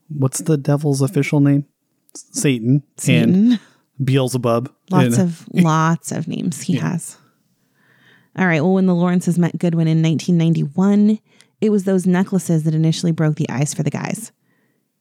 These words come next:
Speaker 2: Keith fascinated Mark with his ideas of Satanism as a way of life. The two became fast friends, even writing up a contract with the devil and signing it in their own blood. Like you do.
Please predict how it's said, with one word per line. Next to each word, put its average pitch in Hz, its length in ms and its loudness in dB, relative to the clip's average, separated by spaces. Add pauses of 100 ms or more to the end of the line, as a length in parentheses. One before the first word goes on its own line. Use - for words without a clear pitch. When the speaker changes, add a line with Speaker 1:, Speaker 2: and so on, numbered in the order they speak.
(160)
Speaker 2:
Keith 196 420 0
fascinated 170 640 -2
Mark 170 180 0
with 170 120 -4
his 160 140 0
ideas 156 360 0
of 151 140 0
Satanism 160 560 0
as 156 180 0
a 156 60 2
way 156 200 0
of 151 180 -4
life. 147 640 -6 (720)
The 190 80 0
two 214 180 0
became 190 320 0
fast 202 420 -4
friends, 180 440 2
even 190 240 2
writing 175 260 2
up 175 120 0
a 160 40 -4
contract 240 520 0
with 185 80 -4
the 185 80 -2
devil 240 420 0 (300)
and 247 120 2
signing 285 340 2
it 214 100 0
in 185 140 2
their 156 260 0
own 208 300 4
blood. 147 460 0 (760)
Like 151 400 0 (160)
you 170 200 0
do. 151 340 -4